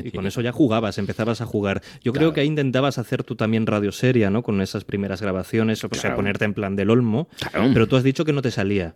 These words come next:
Speaker 2: No me salía.
Speaker 1: Que te salía
Speaker 2: Claro, yo, yo nunca quise hacer humor, yo quería hacer eso, un Gabilondo, un del Olmo. Eh, si fuera niño ahora diría una Alsina, es verdad.
Speaker 1: Sí.
Speaker 2: Pero luego, eh, cuando yo empecé a grabar cosas para mí, jugando,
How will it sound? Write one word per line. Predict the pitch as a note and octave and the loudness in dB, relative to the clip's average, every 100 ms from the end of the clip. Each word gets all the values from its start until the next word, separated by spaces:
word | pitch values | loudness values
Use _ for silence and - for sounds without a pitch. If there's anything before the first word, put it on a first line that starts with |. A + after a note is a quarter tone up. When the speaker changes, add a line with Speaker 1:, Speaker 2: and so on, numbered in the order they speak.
| - | -4
Speaker 2:
No | D#2+ | -4
me | |
salía. | - D2+ D2+ | -2 -4 -4
Speaker 1:
Que | - G#2+ | -4 -8
te | G#2 | -8
salía | - G2+ G2+ G#2 G2+ F2+ F2 E2+ | -6 -4 -2 -2 -4 -4 -6 -6
Speaker 2:
Claro, | D#2+ G#2+ | -2 -2
yo, | F#2+ F2 | 0 0
yo | F2+ F#2+ | 2 4
nunca | A#2+ C#3+ | 4 2
quise | F#2+ - | -2 -4
hacer | F#2 E2+ | -4 -4
humor, | C#2+ E2+ A2+ | -4 -6 -6
yo | D2+ | -8
quería | - F2 F2+ F#2+ F#2 F#2 F2+ | -8 -6 -4 -4 -4 -4 -6
hacer | F2 F2 F2 F#2+ F#2 - | -8 -6 -4 -6 -8 -8
eso, | F2+ A2 | -8 -4
un | A2 F2+ | -2 -2
Gabilondo, | D2+ E2 G2+ B2 A#2+ | -2 -2 0 2 2
un | G#2+ | 0
del | F2 F2 | 0 -2
Olmo. | A2 A2+ C#3+ G3+ _ _ - - - _ _ | -2 0 -2 -4 _ _ -20 -20 -20 _ _
Eh, | - - | -10 -8
si | - F2 E2+ E2+ E2+ - | -4 0 0 2 -2 0
fuera | G2+ G2 | 0 2
niño | G2 G#2 G2+ F#2+ F2+ | 2 2 2 0 -2
ahora | G#2+ G#2 E2 | 0 0 -2
diría | E2 F2 | -4 -4
una | F2+ D#2 | -4 -6
Alsina, | - A#2 A#2 F#3 _ - | -2 0 0 -2 _ -18
es | E2+ - - | -18 -18 -16
verdad. | C#2+ F#2+ G3+ _ | -12 -12 -14 _
Speaker 1:
Sí. | - F#2 E2+ _ _ _ | -16 -16 -16 _ _ _
Speaker 2:
Pero | A#2+ C#3 F#3 G#2 | 0 0 -2 0
luego, | G#2 B2 C3 - | 0 0 -2 -8
eh, | G2 | -10
cuando | G#2 G2 F#2 | -6 -4 -2
yo | G2+ | -2
empecé | A#2 A#2+ B2 | 0 -2 -2
a | |
grabar | A#2+ G#2 A2 | -2 -2 -4
cosas | - B2 G2+ | -4 -6 -8
para | - F2+ E2 | -6 -4 2
mí, | B2 E3 - | 2 2 -6
jugando, | - G#2 A#2+ A2 | -6 -2 0 -2